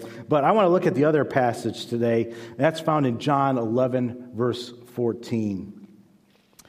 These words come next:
This is right after Lazarus has died and Jesus has told his disciples of his death. Watch Thomas's response.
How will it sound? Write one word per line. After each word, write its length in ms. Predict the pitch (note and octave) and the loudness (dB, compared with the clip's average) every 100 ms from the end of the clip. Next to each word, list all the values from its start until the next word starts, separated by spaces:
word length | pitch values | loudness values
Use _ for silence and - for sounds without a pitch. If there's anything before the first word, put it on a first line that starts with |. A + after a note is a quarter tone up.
| - - | -20 2
This 160 | G#3 G#3 | 2 4
is 180 | E3 - | 2 0
right 520 | - B2 C#3+ F3+ F#3 | -6 2 4 6 6
after 420 | F3 E3+ D#3 C#3+ | 4 2 2 4
Lazarus 760 | B2+ C#3 D#3+ D3 C#3+ D3 D3 C3+ | 4 4 4 2 2 2 0 -2
has 220 | A2+ G2 | -2 0
died 520 | - C#3 D3 D3 D3 - - - | 2 4 6 4 2 -4 -12 -4
and 100 | A#2+ | -2
Jesus 380 | A2+ D#3+ C#3+ - | 2 2 0 -2
has 180 | B2+ - | -4 -2
told 320 | - C#3+ C#3+ | 0 2 4
his 240 | C3+ A#2 | 2 0
disciples 880 | - - B2+ - C#3+ C3+ C3+ B2+ A2 | -6 -6 -4 0 2 2 0 0 -2
of 260 | - C3 A2 | 0 0 0
his 300 | B2+ A2 - | -2 -2 -4
death. 380 | - A2+ G2 - - - - _ _ _ _ G#2 | -2 0 0 -6 -16 -20 -20 _ _ _ _ 0
Watch 420 | D3+ G#3+ F#3+ - | 2 2 -2 -6
Thomas's 720 | - D#3+ E3+ D#3+ D#3+ C3+ - - - - | 0 2 2 2 0 0 -2 -12 -16 -4
response. 840 | B2 A#2+ B2 B2+ A2+ F2+ - - | -2 -2 0 0 2 -4 -10 -16